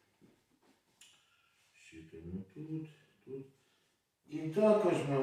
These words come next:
можемо по остистим, е, по хребту, по хребцям щитувати ще поряд,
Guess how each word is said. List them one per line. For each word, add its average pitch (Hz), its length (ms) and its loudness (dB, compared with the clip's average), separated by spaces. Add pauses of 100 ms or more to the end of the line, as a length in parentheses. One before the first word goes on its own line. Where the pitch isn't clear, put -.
можемо 147 640 2
по 113 460 0 (1500)
остистим, 143 720 -4
е, 117 140 -6 (3000)
по 87 140 -12
хребту, 147 800 -8
по - 120 -14
хребцям 135 640 -8 (480)
щитувати 196 800 -6 (320)
ще 85 460 -10 (180)
поряд, 117 580 0